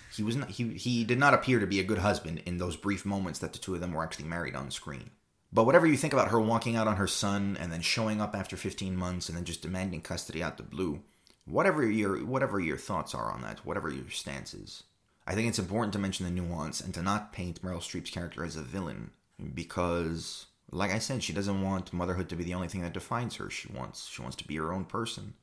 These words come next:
and there's nothing wrong with that. I mean, her methods are a little questionable as far as leaving her son is concerned. But at the same time, the, I, I, I guess the point I'm trying to make is, is that there's always blame on both sides. And that they came to this in part because Dustin Hoffman was not a good husband to her.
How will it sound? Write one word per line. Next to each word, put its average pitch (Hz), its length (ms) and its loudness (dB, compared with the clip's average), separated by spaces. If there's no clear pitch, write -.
and 85 100 -6
there's 80 140 -4
nothing 80 220 -4
wrong 87 240 -2
with - 120 -10
that. - 220 -8
I 55 80 -8
mean, 73 280 -8
her - 140 -4
methods 78 380 -2
are 82 60 -4
a 69 40 -4
little 76 140 -6
questionable 82 680 -6
as - 80 -10
far 67 160 -4
as 67 80 -6
leaving 80 180 -4
her 64 100 -4
son 104 220 -2
is 71 80 -6
concerned. - 440 -12
But 104 160 4
at 107 80 6
the 104 80 -2
same 120 240 2
time, 127 240 2
the, 90 160 -2
I, 87 160 2
I, 87 300 -2
I 78 60 -2
guess 110 120 0
the - 80 -4
point 117 220 0
I'm 107 80 0
trying 107 220 0
to 95 60 2
make 110 220 0
is, 80 100 -4
is 73 120 -6
that 73 160 -6
there's 82 160 -2
always 101 200 0
blame 90 220 -2
on 85 100 -2
both 87 200 -4
sides. - 400 -8
And 87 180 -2
that 85 200 -2
they 87 160 -2
came 123 340 2
to - 100 -6
this 82 400 -6
in 87 140 -4
part 92 280 -2
because 90 380 0
Dustin 85 300 -8
Hoffman 85 320 -4
was 82 100 -4
not 85 200 -2
a 87 40 -4
good 87 140 -2
husband 101 320 -2
to - 80 -10
her. 50 220 -10